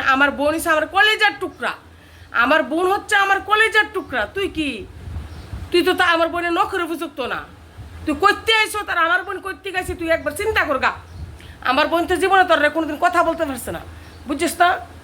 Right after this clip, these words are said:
আমি হইলে লবণ মরিচ লাগাই দিতাম। আমার দেখলে তুই বুঝছ না আমি কি? যাই হোক, প্রিয় ভিউয়ার্স, আমি অনেক কথা বললে বলাইছি। কেন বলছি বা কিসের জন্য বলছি, এগুলো আপনাদের একটু বোঝার দরকার আছিল। তাই যাই হোক,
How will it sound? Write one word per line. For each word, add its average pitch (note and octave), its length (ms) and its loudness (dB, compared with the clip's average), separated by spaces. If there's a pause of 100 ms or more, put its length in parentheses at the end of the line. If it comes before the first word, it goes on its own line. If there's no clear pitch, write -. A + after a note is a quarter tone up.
(840)
আমি C4+ 240 0
হইলে F4 260 2
লবণ E4+ 320 2
মরিচ E4 220 -4
লাগাই D4+ 260 0
দিতাম। A3 360 -4 (720)
আমার D4+ 300 2
দেখলে F#4 240 -2
তুই D#4+ 120 -6
বুঝছ E4+ 260 -4
না E4+ 100 0
আমি D#4 140 0
কি? D#4+ 200 -4 (1200)
যাই C#4+ 140 4
হোক, E4 140 0
প্রিয় D#4+ 200 -4
ভিউয়ার্স, C#4 240 0 (120)
আমি A3 140 -6
অনেক B3 240 -6
কথা - 200 -2
বললে C4 260 2
বলাইছি। A3+ 340 0 (100)
কেন D#4 220 4
বলছি E4+ 320 0
বা C#4 100 2
কিসের D4+ 300 -4
জন্য E4 180 2
বলছি, C#4+ 360 0 (540)
এগুলো C4 300 2
আপনাদের B3+ 560 -2 (480)
একটু B3 220 -6
বোঝার B3+ 360 0
দরকার C4 340 2
আছিল। B3 340 0
তাই A#3 200 0 (160)
যাই C4 180 4
হোক, C#4+ 120 4